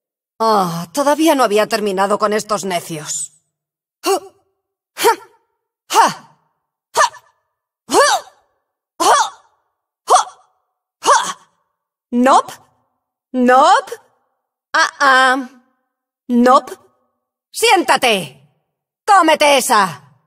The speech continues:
¿No la has visto venir? Te tengo. Te tengo. Te tengo.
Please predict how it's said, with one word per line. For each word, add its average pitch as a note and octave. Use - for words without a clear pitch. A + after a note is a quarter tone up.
¿No B3+
la G#3
has F3+
visto A#3
venir? B3+
Te D4
tengo. C#4+
Te -
tengo. A#3+
Te A#3
tengo. E3